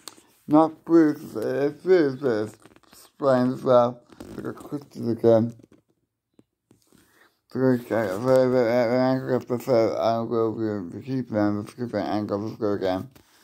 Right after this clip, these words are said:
And so, uh, so again, I will keep the, the crutches only from them. But I, I don't even mind, I'll just put, when I go to, when I go to France, it's like, but I can't go to football,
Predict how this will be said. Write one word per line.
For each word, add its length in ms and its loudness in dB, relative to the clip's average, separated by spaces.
And 180 -14
so, 100 -8
uh, 340 -2
so 140 -4
again, 300 -4
I 180 0
will 160 2
keep 400 -4
the, 460 2
the 180 -6
crutches 520 -8
only 420 -2
from 320 -8
them. 340 -14
But 80 -8
I, 400 0
I 140 2
don't 280 -4
even 260 -6
mind, 280 -2
I'll 260 -8
just 100 -16
put, 320 -6
when 140 -10
I 60 -4
go 180 -6
to, 100 -12
when 80 -6
I 500 -2
go 180 -4
to 220 -16
France, 360 -4
it's 100 -18
like, 920 -12
but 140 -4
I 160 0
can't 260 0
go 100 0
to 100 -10
football, 640 0